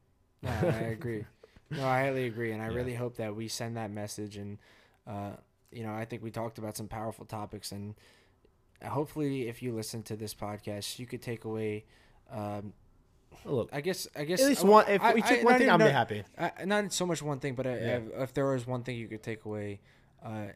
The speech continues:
Speaker 1: it would be motivation. It would be the opportunity to maybe try and do something different tomorrow. When you,
Speaker 2: Yeah.
Speaker 1: when you
Speaker 2: Even if, even if the motivation is that these guys are two, but, like, motherfuckers,
Speaker 1: Yeah.
Speaker 2: I'm gonna do better than them.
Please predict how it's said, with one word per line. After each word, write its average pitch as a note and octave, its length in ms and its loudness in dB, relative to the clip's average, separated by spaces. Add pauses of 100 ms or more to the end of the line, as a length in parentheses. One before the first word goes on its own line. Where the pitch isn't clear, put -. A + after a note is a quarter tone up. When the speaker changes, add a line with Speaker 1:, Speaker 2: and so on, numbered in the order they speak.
(180)
Speaker 1:
it A#2+ 80 -8
would B2+ 160 -2
be B2+ 120 -4
motivation. A2 600 -4
It G2+ 40 -6
would G#2+ 120 -6
be A2 260 -8 (420)
the B2 120 -2
opportunity B2 840 -4
to A#2+ 480 -6
maybe D3 340 -6
try F#3+ 240 -4
and F#3+ 100 -4
do E3+ 120 -6
something D#3+ 220 -8
different C3 280 -10
tomorrow. F#2+ 300 -10
When A#2+ 120 -6
you, C3 80 -4
Speaker 2:
Yeah. F#2+ 140 -2 (120)
Speaker 1:
when C#3+ 140 -6
you C#3 80 -6
Speaker 2:
Even G#3+ 240 6
if, A#3+ 120 6 (260)
even D3 200 2
if D#3 100 -2
the D#3 60 2
motivation C3 440 4
is G#2+ 120 -2
that G#2+ 160 0
these A2 120 -2
guys G#2+ 200 0
are G#2 80 -4
two, A#2 180 -4
but, F#2+ 220 -4 (120)
like, F2+ 220 -8
motherfuckers, G#2+ 640 -2
Speaker 1:
Yeah. G#2+ 60 -4
Speaker 2:
I'm A2 80 -2
gonna G#2+ 80 -2
do G2+ 100 -2
better G2+ 240 -2
than G2+ 180 -4
them. A2 180 -2